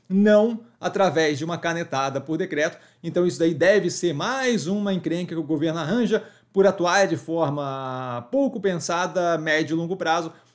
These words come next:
dos efeitos que tem das decisões tomadas, é, de, de modo, aliás, isso daí é, é,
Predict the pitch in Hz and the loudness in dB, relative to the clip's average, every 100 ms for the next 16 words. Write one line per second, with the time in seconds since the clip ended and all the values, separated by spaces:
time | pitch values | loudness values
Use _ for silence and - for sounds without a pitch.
0 | _ 175 202 190 185 180 196 185 - 160 | _ -2 2 2 2 0 0 -4 -8 -6
1 | 165 165 151 160 139 160 170 151 147 151 | -4 -2 -4 -4 -6 -6 -4 0 0 0
2 | 151 - _ _ - 143 143 120 143 156 | -4 -6 _ _ -2 0 0 0 2 4
3 | 143 113 139 147 160 143 160 151 143 135 | 2 0 -2 2 2 2 2 4 4 4
4 | 123 127 143 165 139 120 135 143 120 104 | 0 -6 -4 -2 -2 -2 0 0 0 -2
5 | 104 101 104 101 | -6 -8 -12 -16